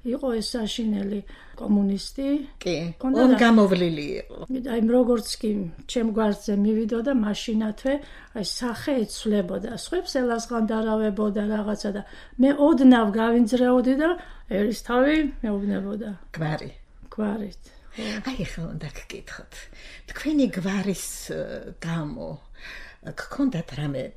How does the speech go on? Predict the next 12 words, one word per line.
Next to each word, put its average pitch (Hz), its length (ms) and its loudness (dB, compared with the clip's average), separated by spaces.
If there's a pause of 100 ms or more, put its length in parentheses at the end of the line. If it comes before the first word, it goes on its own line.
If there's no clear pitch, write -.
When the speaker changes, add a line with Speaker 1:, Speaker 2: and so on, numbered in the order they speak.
(220)
Speaker 2:
პრობლემები, 156 800 -8
უხერხულობები, - 1080 -10
საერთოდ 226 540 -4
Speaker 1:
სკოლაში? 269 640 2
Speaker 2:
სკოლაში 285 560 4
და - 20 2
Speaker 1:
სკოლაში, 277 60 6
აი, 349 160 6
მარტო 311 240 8
Speaker 2:
საერთოდ 339 240 8
ცხოვრებაში? 247 680 0
Speaker 1:
ჭიჭიკოსთან, 220 140 -6